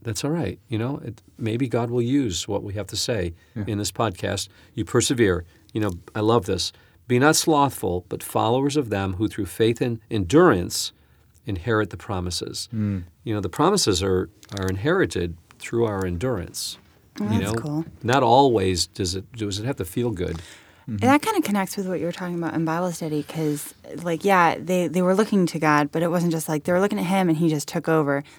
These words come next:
Speaker 3: Like you were saying about, like, they still had to get in and be part of the battle. And
Speaker 1: Yeah.
Speaker 3: then the Lord says, "You know,
Speaker 2: Mm-hmm.
Speaker 3: the battle is mine." And he fought it for them, but they had to put in the work. <laughs>
Speaker 1: Yeah, they had to put in. Okay, so the grand finale, Colin.
Speaker 2: Oh, oh, yeah.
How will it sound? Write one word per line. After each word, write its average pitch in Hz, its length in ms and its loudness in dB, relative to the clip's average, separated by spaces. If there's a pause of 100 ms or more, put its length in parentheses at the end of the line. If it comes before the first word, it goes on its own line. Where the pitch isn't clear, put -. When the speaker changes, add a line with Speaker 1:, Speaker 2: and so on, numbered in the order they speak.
Speaker 3:
Like 165 340 -4
you 170 160 -4
were 165 100 2
saying 165 320 4
about, 143 220 2
like, 139 160 -6
they 156 100 -2
still 151 220 -4
had 143 260 -6
to - 60 -8
get 156 260 2
in 147 300 6
and 135 540 0 (120)
be 165 140 2
part 143 220 -2
of 135 60 -4
the 135 60 -2
battle. 135 360 0
And 107 80 0
Speaker 1:
Yeah. 101 140 4
Speaker 3:
then - 180 -2
the 147 80 -2
Lord 143 200 -2
says, 107 180 -2
"You 95 40 0
know, 185 60 2
Speaker 2:
Mm-hmm. 220 60 6
Speaker 3:
the 254 60 6
battle 208 280 8
is 165 100 0
mine." 139 160 2
And 160 140 0
he 208 80 0
fought 202 220 6
it 147 100 0
for - 80 -10
them, 143 180 -4
but 151 180 -6 (360)
they 190 80 4
had 175 100 6
to 165 80 -6
put 151 180 -2
in 147 120 2
the 139 80 0
work. 143 280 0
<laughs> - 80 -4
Speaker 1:
Yeah, 101 240 0 (120)
they 95 80 -6
had 95 80 -6
to 85 80 -16
put 95 100 -12
in. - 80 -14 (160)
Okay, 123 220 0
so 110 320 2 (880)
the 95 420 -2
grand 104 300 2
finale, 90 380 -2
Colin. 110 480 -6
Speaker 2:
Oh, 160 220 4 (140)
oh, 131 120 4
yeah. 117 180 6